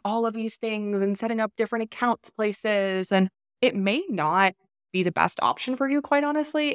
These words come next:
if this is not a long-term lifestyle that you see for yourself. I always get so cringe when I say long-term because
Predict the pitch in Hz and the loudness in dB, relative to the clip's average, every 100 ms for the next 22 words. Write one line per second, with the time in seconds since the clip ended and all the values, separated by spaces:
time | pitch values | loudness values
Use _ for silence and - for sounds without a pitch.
0 | 202 196 196 190 190 220 190 175 170 - | 2 2 2 -2 -2 -2 -2 0 0 0
1 | 165 147 147 - 156 147 151 - 165 151 | -2 -2 -4 -6 -6 -4 -6 -4 -2 0
2 | 151 147 156 147 - 135 143 190 190 208 | -2 -6 -8 -12 -12 -10 -4 -2 -2 -4
3 | 214 233 247 - _ _ _ 214 311 359 | 0 2 2 0 _ _ _ 4 8 6
4 | - 285 - - 240 - - 147 196 - | 6 0 -2 -8 -8 -6 -4 -4 -4 -4
5 | - 190 202 170 156 180 202 196 190 180 | -4 -2 -2 2 2 0 0 0 0 0
6 | 190 | -2